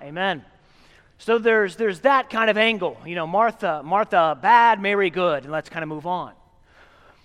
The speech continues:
Then there's the other sermon, right, that says, "Hang on, let's give Martha her due. Martha is good," and our Lord doesn't actually come out and just, you know, um, speak out against Martha completely.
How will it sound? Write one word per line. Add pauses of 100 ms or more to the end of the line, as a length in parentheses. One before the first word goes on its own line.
(260)
Then
there's
the
other
sermon,
right,
that
says, (720)
"Hang
on, (440)
let's
give
Martha
her
due. (420)
Martha (140)
is
good,"
and
our
Lord
doesn't
actually
come
out
and
just,
you
know,
um,
speak
out
against
Martha
completely.